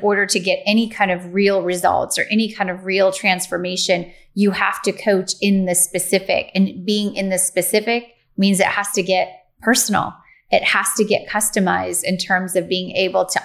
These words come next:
unpack what are the, what are the real things standing in your way, either, um,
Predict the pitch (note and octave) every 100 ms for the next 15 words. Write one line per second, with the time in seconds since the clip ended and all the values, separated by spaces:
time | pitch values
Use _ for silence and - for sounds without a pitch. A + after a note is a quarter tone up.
0 | G3 F#3+ G3 F#3+ - F#3 D#3+ - - -
1 | _ - F3+ G3 G#3 - F#3+ F#3+ F#3 F3+
2 | E3+ - G3 - G3+ G#3 F#3+ F#3 F3 F3+
3 | G#3+ G#3+ G#3+ G#3+ - - _ A3 A3 F#3
4 | F3 F3 - G3 F#3 F3+ F3+ F#3+ G3 F#3+
5 | G3 F3+ F#3 F3+ F3 - F3+ F3+ F3 F3
6 | - - - _ F#3+ E3+ E3+ G3+